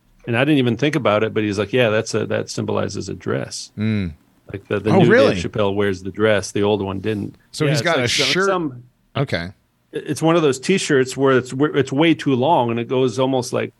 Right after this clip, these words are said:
Speaker 1: down to the knees.
Speaker 2: Oh, there you go. He's
Speaker 1: You know
Speaker 2: wearing
Speaker 1: what
Speaker 2: the
Speaker 1: I mean?
Speaker 2: dress
Speaker 1: Like,
Speaker 2: without
Speaker 1: the
Speaker 2: wearing
Speaker 1: top
Speaker 2: the dress.
Speaker 1: half is a sh-, it's a t-shirt, but then it's a long t-shirt.
Speaker 2: Right, right.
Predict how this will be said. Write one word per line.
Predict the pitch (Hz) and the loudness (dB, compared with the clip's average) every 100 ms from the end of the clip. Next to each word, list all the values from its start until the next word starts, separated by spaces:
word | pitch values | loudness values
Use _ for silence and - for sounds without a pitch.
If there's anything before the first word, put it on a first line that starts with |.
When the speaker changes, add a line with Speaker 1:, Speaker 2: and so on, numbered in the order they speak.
| - | -6
Speaker 1:
down | 127 120 | -4 -4
to | |
the | 104 | -4
knees. | 101 135 127 104 - - _ | -2 -2 -2 -4 -10 -16 _
Speaker 2:
Oh, | 156 247 370 381 359 151 139 | -2 0 0 0 2 2 2
there | 160 | 2
you | 175 | 0
go. | 202 131 | 0 -2
He's | 117 135 | -4 -6
Speaker 1:
You | 110 | -2
know | |
Speaker 2:
wearing | 147 156 | 0 0
Speaker 1:
what | |
Speaker 2:
the | 139 | 0
Speaker 1:
I | |
mean? | |
Speaker 2:
dress | 147 139 | 0 0
Speaker 1:
Like, | 127 131 | 0 0
Speaker 2:
without | |
Speaker 1:
the | |
Speaker 2:
wearing | 131 135 | 0 0
Speaker 1:
top | 185 | 0
Speaker 2:
the | 127 | 2
dress. | 131 | 0
Speaker 1:
half | 127 | 0
is | 120 | -2
a | 113 | -4
sh-, | - | -4
it's | - 123 | -4 -4
a | 120 | -4
t-shirt, | - 220 - 143 113 - | -2 -2 2 2 4 2
but | - 123 | -4 0
then | 131 | 0
it's | 123 120 | 0 0
a | |
long | 110 117 135 123 | 2 4 4 0
t-shirt. | 117 101 - 98 | -4 -6 -2 2
Speaker 2:
Right, | 95 85 80 | 4 2 0
right. | 87 85 80 | -2 0 -2